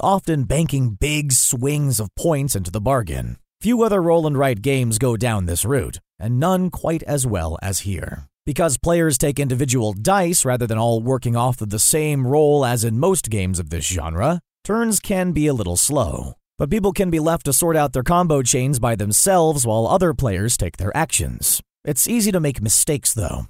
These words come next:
and accidentally miss an action or do something that's not strictly allowed. It also makes for a very heads-down kind of game where you're concentrating on your own score sheet and not caring what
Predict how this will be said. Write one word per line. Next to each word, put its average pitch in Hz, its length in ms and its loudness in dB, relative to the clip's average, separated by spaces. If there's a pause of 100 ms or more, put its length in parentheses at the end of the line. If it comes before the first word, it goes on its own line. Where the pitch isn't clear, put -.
and 104 180 -4
accidentally 127 800 0
miss 156 380 2
an 123 100 0
action 151 480 0
or 123 140 0
do 139 260 0
something 139 460 0
that's 113 240 -2
not 135 160 -4
strictly 95 400 -6
allowed. 98 640 -4 (200)
It 180 120 -2
also 185 340 4
makes 139 260 -2
for 156 140 0
a 120 120 0
very 123 360 -2
heads-down 123 840 0
kind 110 280 0
of 98 140 -6
game 147 400 0
where 127 200 2
you're 117 200 0
concentrating 151 800 0
on 131 120 0
your 123 160 0
own 160 280 2
score 202 400 0
sheet 139 320 0
and 113 180 -2
not 165 240 -4
caring 170 340 0
what 135 140 2